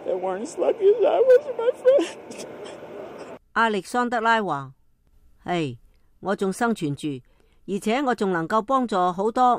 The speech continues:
Speaker 2: 唔似我同我朋友咁樣幸運嘅人。」呢一座花園嘅管理者中間流傳住一句話，「植樹嘅人種下嘅係希望，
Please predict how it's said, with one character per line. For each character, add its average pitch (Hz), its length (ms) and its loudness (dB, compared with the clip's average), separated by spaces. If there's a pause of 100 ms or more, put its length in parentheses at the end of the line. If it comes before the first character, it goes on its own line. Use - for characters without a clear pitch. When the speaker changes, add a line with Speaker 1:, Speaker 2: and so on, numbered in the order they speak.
Speaker 2:
唔 165 140 0
似 180 300 -2
我 175 180 0
同 160 180 -6
我 165 160 0
朋 147 220 -6
友 156 320 -2
咁 180 160 -6
樣 185 260 0
幸 156 160 -6
運 147 160 -4
嘅 151 160 -6
人。」 127 280 -10 (800)
呢 269 120 -4
一 285 80 2
座 - 140 -2
花 277 260 2
園 233 160 2
嘅 220 140 0
管 190 200 0
理 202 140 4
者 170 360 -2
中 220 280 -4
間 214 260 0
流 151 160 -2
傳 147 260 -6
住 160 160 -4
一 190 160 0
句 170 220 -4
話， 127 300 -8 (600)
「植 233 140 -2
樹 233 180 -6
嘅 233 180 0
人 170 220 0
種 220 200 -2
下 196 200 0
嘅 190 120 -4
係 170 240 -6
希 220 140 -2
望， 139 320 -4